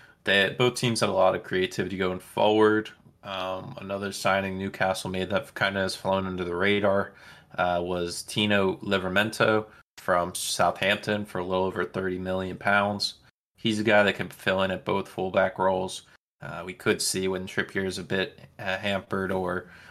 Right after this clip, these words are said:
or Dan Burn, potentially he can fill in one of those roles. So that's a positive signing for them there. The midfield's pretty sturdy. You already mentioned Tonali. We'll see him in a fully competitive match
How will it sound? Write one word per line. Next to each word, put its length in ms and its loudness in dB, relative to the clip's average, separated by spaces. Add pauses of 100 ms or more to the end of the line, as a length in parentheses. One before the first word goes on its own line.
(120)
or 120 -2
Dan 320 2
Burn, 280 4
potentially 500 -2
he 40 -8
can 140 -8
fill 240 -2
in 120 -4
one 180 -2
of 80 -2
those 220 0
roles. 480 -4
So 180 -4
that's 160 -4
a 40 -18
positive 420 2
signing 320 -2
for 100 -12
them 180 -2
there. 460 0 (640)
The 60 -10
midfield's 540 0
pretty 180 -2
sturdy. 400 2
You 140 -2
already 160 -2
mentioned 420 -10
Tonali. 640 0
We'll 140 -6
see 200 0
him 200 -2
in 80 -2
a 40 -4
fully 400 0
competitive 540 -2
match 420 0